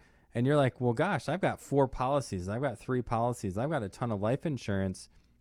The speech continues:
Do you have a life insurance plan? Do you have a retirement plan? You know, we're ju-, we just talked about having too much in cash. We're about to talk about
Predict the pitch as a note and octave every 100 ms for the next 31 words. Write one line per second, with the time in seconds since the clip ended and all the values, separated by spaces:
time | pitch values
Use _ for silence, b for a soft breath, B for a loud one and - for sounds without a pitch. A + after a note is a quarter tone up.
0 | _ - G#2+ F3+ F#3+ F#3 E3+ C#3 D3+ -
1 | C#3+ - C3+ B2 - F#3 D3 D#2+ b b
2 | b - D#3+ F3+ E3 D3+ B2 - C#3 G3+
3 | D3 D#2 F#2 D#2 - - _ _ _ -
4 | B2 A#2+ A#2 C#3+ D3 - D3 D#3 D#3 D3
5 | D3 C#3+ B2+ C#3 C#3 - C3+ B2+ B2+ A2+
6 | - E3 - - A2 C3+ D3 C3 - B2
7 | A#2 A#2 A#2 A#2